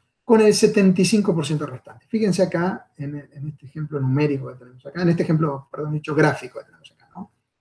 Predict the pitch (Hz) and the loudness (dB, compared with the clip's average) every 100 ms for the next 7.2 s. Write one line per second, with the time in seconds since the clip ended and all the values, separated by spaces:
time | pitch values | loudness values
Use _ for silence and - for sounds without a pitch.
0 | _ _ _ - 262 254 214 196 208 202 | _ _ _ 4 6 8 8 8 8 8
1 | 233 262 277 202 135 160 - 254 269 233 | 6 6 4 2 0 -4 0 2 2 0
2 | 175 165 135 - 117 - 147 151 190 233 | 2 4 4 2 -10 -6 0 2 2 2
3 | 214 208 254 196 147 139 196 196 165 165 | 2 4 4 4 2 0 -6 -4 -6 -6
4 | 190 180 180 170 165 190 233 247 240 277 | -4 -4 -4 -6 -6 -8 -8 -8 -8 -8
5 | 226 - - 220 262 247 247 - 370 381 | -8 -8 0 2 6 4 4 0 4 6
6 | 349 311 269 285 311 294 262 247 269 294 | 6 4 4 4 6 6 6 4 0 -2
7 | 311 | -4